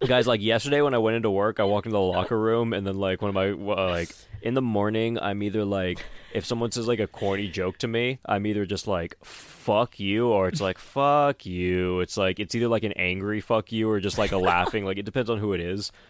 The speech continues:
But with this person, it was kind of, like, a laughing, like, okay, so I come in, she's like,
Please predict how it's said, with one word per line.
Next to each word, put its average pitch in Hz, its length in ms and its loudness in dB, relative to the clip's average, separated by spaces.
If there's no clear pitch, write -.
But 110 100 -2
with 110 100 0
this 120 100 -2
person, 120 260 0
it - 20 0
was 98 80 -4
kind 117 120 -4
of, 101 80 -4
like, 104 80 -2
a 92 60 -6
laughing, 92 420 -4
like, 90 160 -4
okay, 110 180 2
so 107 140 0
I 101 40 2
come 127 200 -2
in, 113 120 0
she's 101 220 -4
like, 92 260 -2